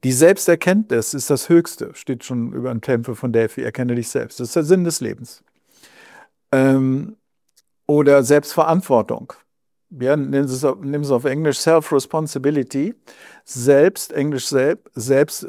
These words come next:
kommt aus dem Deutschen, Respondre, Französisch Antworten, Ak-, Abilité, die Fähigkeit, also die englische Sprache ist Deutsch-Französisch zusammengemixt. Äh, das drückt es sehr, sehr gut aus. Die Fähigkeit zu antworten kommt immer aus dem Selbst. Das Ego kann nicht antworten.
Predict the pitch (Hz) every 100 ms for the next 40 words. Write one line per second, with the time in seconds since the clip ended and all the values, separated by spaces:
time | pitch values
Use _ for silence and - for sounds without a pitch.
0 | - 139 127 123 143 127 139 156 160 139
1 | - 147 139 131 - 123 - 135 131 120
2 | - - 139 147 156 156 139 135 - -
3 | 127 123 123 117 131 120 113 127 131 -
4 | 151 147 131 123 - - _ 139 131 135
5 | 117 127 117 127 - 117 - 120 110 131
6 | 143 170 - 139 143 143 147 180 - -
7 | _ - - - - - 143 143 147 -
8 | - 214 - 180 - 190 180 165 175 156
9 | - - - - - 135 - 196 175 185
10 | 170 - 165 202 - 131 - 151 147 147
11 | 170 175 147 - 143 147 117 98 - 135
12 | - 160 165 - 208 147 139 123 - 110
13 | 104 98